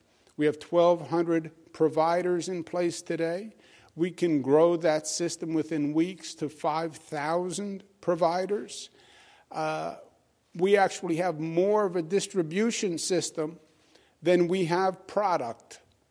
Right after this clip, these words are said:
Uh, and we need more product. And the product is the vaccine.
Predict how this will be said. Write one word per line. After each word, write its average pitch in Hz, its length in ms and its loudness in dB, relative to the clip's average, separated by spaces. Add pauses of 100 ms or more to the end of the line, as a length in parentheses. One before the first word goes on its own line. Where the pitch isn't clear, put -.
(580)
Uh, 147 240 -8
and 170 180 -2
we 165 100 4
need 180 320 -2
more 160 300 2
product. 151 680 -2 (280)
And 160 140 -2
the 151 80 0
product 160 600 0
is 147 140 -2
the 151 120 -2
vaccine. 123 760 -4